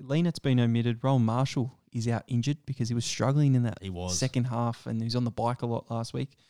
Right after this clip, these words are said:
Speaker 1: But Paddy Ryder comes in, so he can take the ruck
Speaker 2: Pat-,
Speaker 1: duties.
Speaker 2: Paddy Ryder in, Saints
Speaker 1: And
Speaker 2: win.
Speaker 1: Tom Campbell, who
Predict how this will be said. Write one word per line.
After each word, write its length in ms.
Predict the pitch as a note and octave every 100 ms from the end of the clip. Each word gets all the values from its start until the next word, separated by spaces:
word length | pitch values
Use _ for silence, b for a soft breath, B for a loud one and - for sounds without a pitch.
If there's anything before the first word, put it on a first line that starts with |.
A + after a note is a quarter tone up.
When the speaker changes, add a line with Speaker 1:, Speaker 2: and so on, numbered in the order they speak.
| B B B
Speaker 1:
But 160 | - -
Paddy 200 | D#3+ E3
Ryder 260 | C3+ C#3+
comes 240 | - C3 B2
in, 160 | F#3+ - _
so 140 | - A2+
he 140 | B2+
can 160 | D#3 C#3+
take 200 | C#3 -
the 80 | A#2+
ruck 200 | A#2+ -
Speaker 2:
Pat-, 120 | -
Speaker 1:
duties. 160 | A3+
Speaker 2:
Paddy 200 | - G2
Ryder 220 | G2+ G#2 G#2
in, 360 | A2 A#2+ B2 -
Saints 300 | - B2+ B2+
Speaker 1:
And 40 |
Speaker 2:
win. 160 | A#2+ G#2+ -
Speaker 1:
Tom 240 | - D3+
Campbell, 560 | C3+ B2 C3 B2+ A2 A2+ -
who 140 | A#2+